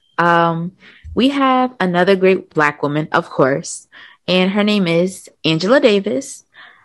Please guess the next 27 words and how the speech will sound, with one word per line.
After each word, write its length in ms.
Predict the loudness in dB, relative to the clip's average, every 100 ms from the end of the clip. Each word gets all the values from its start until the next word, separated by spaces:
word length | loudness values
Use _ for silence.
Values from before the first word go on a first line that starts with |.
| _
I 100 | 2
don't 100 | 4
know 100 | 2
if 80 | 2
you 80 | 2
guys 200 | 2 2
know 180 | 0 0
who 100 | -2
that 200 | 0 2
is, 340 | 2 0 -4 _ _
but 380 | 2 2 2 -6 _ _ _ _ _ _ _ _ _ _ _
she 280 | -4 2 2
is 120 | 2
another 420 | 2 2 2 2 0
L 160 | 0
G 160 | 0 -2
B 180 | -2 -4
T 160 | -6
Q 280 | -8 0 2
woman, 560 | 2 0 -2 -4 -12 -16 _ _ _ _
and 680 | 2 2 4 0 -2 -6 -10 _ _ _
she 260 | -4 0
is 100 | 2
an 80 | 2
activist 500 | 0 -2 -2 -4 -4
as 120 | -6
well. 360 | -4 -4 -4